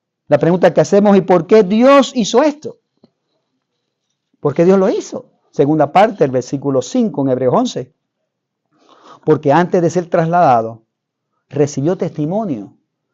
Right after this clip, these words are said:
de haber agradado a Dios.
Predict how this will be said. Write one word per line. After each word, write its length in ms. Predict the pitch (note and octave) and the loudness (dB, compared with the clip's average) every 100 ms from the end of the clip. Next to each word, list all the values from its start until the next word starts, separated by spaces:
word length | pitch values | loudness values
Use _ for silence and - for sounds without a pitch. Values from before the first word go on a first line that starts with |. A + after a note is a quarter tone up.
| _ _ | _ _
de 100 | A#2+ | -2
haber 220 | B2+ C3+ C#3+ | 0 0 -2
agradado 680 | B2+ B2 C#3 E3 C#3+ A#2 _ _ _ _ _ _ _ _ _ - | -6 -8 -6 -6 -6 -10 _ _ _ _ _ _ _ _ _ -10
a 120 | C3+ | -6
Dios. 600 | B2 G#2+ - - - | -6 -6 -10 -12 -14